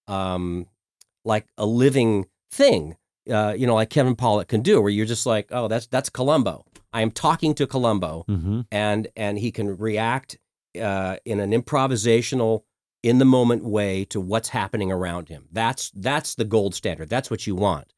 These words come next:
Speaker 2: Have you ever been called in to do a voice and you just couldn't do it?
Speaker 1: There, there's probably been, been, been a couple of gigs where I, I thought, you know, I, I, I don't think I was bringing what they need, and I think they're just gonna use more sound effects with this.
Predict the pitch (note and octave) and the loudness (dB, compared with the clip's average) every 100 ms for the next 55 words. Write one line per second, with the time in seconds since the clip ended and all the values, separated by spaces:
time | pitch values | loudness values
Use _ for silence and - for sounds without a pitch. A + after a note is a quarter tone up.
0 | _ _ _ _ D3+ C3 D3 E3 C#3+ C3 | _ _ _ _ 2 6 6 6 4 4
1 | C#3 C3 B2 A#2+ G#2 A#2 G#2 G#2 G#2+ - | 4 4 4 2 2 4 6 6 4 4
2 | F#2+ F#2+ G2 - A2 G2 F#2 G#2+ _ - | 0 2 0 0 2 4 4 2 _ -2
3 | E3+ A3 F#3+ G3+ D4 E4+ C#4+ G3 D3 C3 | 4 4 4 0 2 4 4 4 4 2
4 | D#3+ C3 - D3 C3+ A2 A#2+ B2 G#2+ - | 0 2 0 0 0 0 2 0 0 0
5 | A2 G#2+ A2 G#2+ - A#2 A2+ C3 A#2 C#3 | 0 0 -2 -4 -4 -6 -2 0 0 2
6 | C3+ B2+ B2 G2+ _ _ _ _ _ _ | 2 4 0 -4 _ _ _ _ _ _
7 | _ C3+ C3+ - C3 - - B2+ A2+ E3+ | _ -2 -2 -2 -4 -4 -2 -2 2 2
8 | E3+ - D#3 C#3 A#2+ G#2 F#2+ A#2+ A#2 G#2+ | 2 2 2 2 2 2 4 4 6 6
9 | G#2 - F#2 F#2 G2+ G#2+ E2 D#2 G2+ G#2+ | 4 2 2 4 4 4 2 -2 0 0
10 | - D3 - A#2 A#2 - A2 G2+ G#2+ G2 | 2 2 2 0 0 0 2 4 2 2
11 | F#2+ F2+ - G2+ G#2 - D2 - E2+ D2 | 2 2 0 0 0 -4 -8 -8 -10 -10
12 | C#2+ C2+ - | -10 -8 -8